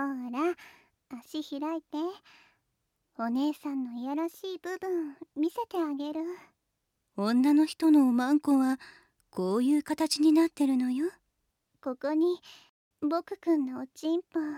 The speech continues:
Speaker 1: 入れちゃおうね。
Speaker 2: うん、もうちょっと下よ。最初だからわかんないよね。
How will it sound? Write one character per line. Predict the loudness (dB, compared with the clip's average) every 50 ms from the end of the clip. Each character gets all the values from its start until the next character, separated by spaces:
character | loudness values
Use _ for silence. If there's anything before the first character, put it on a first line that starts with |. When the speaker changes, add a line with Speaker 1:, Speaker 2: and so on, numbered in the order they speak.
| -12 -18 -20 _ _ _ _
Speaker 1:
入 | -6 -4
れ | -4 -6 -8
ち | -10 -10 -8
ゃ |
お | -8 -6 -6 -6 -6
う |
ね。 | -6 -4 -4 -6 -6 -8 -14 -18 -20 _ _ _ _ _ _ _ _ _ _ _ _ -2
Speaker 2:
う | 0
ん、 | 2 2 2 2 0 0 -2 -2 -2 -2 0
も | 0 2 2 2 0 0
う | -2
ち | -4 -4 -6 -6
ょ |
っ | -6
と | -6 _ -4 -4
下 | -2 -4 -4 -4 -4 -4
よ。 | -2 0 0 2 2 2 2 0 -2 -6 -12 -20 -20 -20 -20 _ _ _ _ _ _ _ _ _
最 | -12 -8 -6 -4 -2 -2 -2
初 | 0 0 -2
だ | -2 -4 -6
か | -4 -4 -2
ら | 0 0 0 0 0 0 -2
わ | -2 -4
か | -4 -4 -2 2
ん | 2 2
な | 2 2
い | 0 -2
よ | -2 -4
ね。 | -6 -6 -6 -6 -6 -6 -6 -8